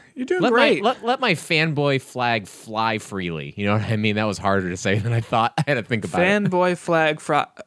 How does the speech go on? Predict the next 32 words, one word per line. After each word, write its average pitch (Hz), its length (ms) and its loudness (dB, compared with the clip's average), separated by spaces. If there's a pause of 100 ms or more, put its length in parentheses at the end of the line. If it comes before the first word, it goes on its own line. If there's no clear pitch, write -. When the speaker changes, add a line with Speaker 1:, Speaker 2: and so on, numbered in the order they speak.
Speaker 1:
uh, 165 220 -2 (320)
fanboy 170 480 0
flag 147 280 2
Speaker 2:
See? 185 80 4
Speaker 1:
fly, 139 220 0 (680)
fanboy 170 800 0
flag 139 560 -2
fly 131 540 0
freely. 131 560 -8 (500)
Speaker 2:
Yeah, 92 240 -2 (220)
that's, - 340 -6
Speaker 1:
What - 100 -6
Speaker 2:
yeah, 165 120 0
Speaker 1:
does 156 80 2
Speaker 2:
I - 20 -2
had 107 100 0
Speaker 1:
an 156 60 2
Speaker 2:
to - 0 -
think 139 140 0
Speaker 1:
F - 20 2
R 143 140 2
F 139 200 -4
L 131 160 -2
sound? - 360 -12 (100)
Yeah. 101 100 -14
Speaker 2:
Yeah. 87 240 0 (220)
Like, 135 240 -2
I 147 120 -2
said 151 200 -2
fanboy, 123 640 0
and 113 100 -2
I, 110 140 0